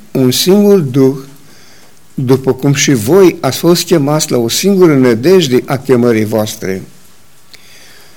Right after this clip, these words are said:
Este un singur Domn, o singură credință, un singur botez. Este un singur Dumnezeu și Tată al tuturor, care este mai pe sus de toți,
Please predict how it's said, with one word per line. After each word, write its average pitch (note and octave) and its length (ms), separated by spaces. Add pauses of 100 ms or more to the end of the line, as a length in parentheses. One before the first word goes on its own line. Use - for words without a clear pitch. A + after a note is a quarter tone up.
(200)
Este B2+ 440
un C3 140
singur F3+ 420
Domn, A#2+ 560 (460)
o A#2+ 160
singură F#3+ 480
credință, B2 800 (840)
un B2+ 160
singur F#3 460
botez. A#2 800 (1200)
Este B2+ 420
un B2 140
singur F#3+ 420
Dumnezeu C#3 540
și C#3+ 180
Tată F3 600
al B2 160
tuturor, A#2 760 (760)
care B2+ 240
este C#3+ 340
mai B2 240
pe A#2+ 140
sus F3 300
de C#3 140
toți, D3+ 540